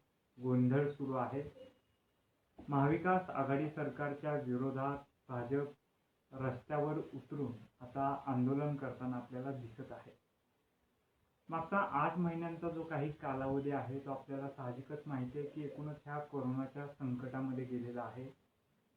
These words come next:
आणि या, अ, कोरोनाच्या संकटात, अ, झालेलं एकूणच लॉकडाऊन,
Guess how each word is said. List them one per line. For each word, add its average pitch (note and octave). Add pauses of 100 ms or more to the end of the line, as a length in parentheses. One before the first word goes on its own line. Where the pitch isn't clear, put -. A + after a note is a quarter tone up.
(380)
आणि C3+
या, C#3 (540)
अ, C3
कोरोनाच्या C#3+
संकटात, D3 (440)
अ, B2+
झालेलं B2+
एकूणच C#3+ (160)
लॉकडाऊन, B2+